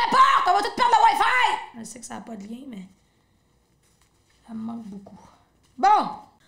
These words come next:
Ok, un coup que ton emballage est terminé, là, qui est waterproof, là. Ici, t'écris à le nom de la personne, de ton nom.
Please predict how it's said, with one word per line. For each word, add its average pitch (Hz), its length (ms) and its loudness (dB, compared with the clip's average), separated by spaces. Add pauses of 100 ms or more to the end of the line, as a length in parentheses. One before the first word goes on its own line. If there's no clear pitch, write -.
(280)
Ok, 320 80 -4
un 311 200 -2
coup 381 100 -8
que - 80 -18
ton 349 100 -6
emballage 277 680 -2
est 247 140 -12
terminé, 247 600 -8
là, 220 220 -8 (400)
qui 254 120 -12
est 247 40 -6
waterproof, 226 920 -4
là. 185 240 -10 (680)
Ici, 262 360 -10
t'écris 269 640 -10 (100)
à 262 300 0 (680)
le 277 160 -6
nom 294 80 -6
de 285 60 -8
la 269 80 -6
personne, 254 680 -12
de 247 240 -8 (420)
ton 269 260 -4
nom. 247 180 -16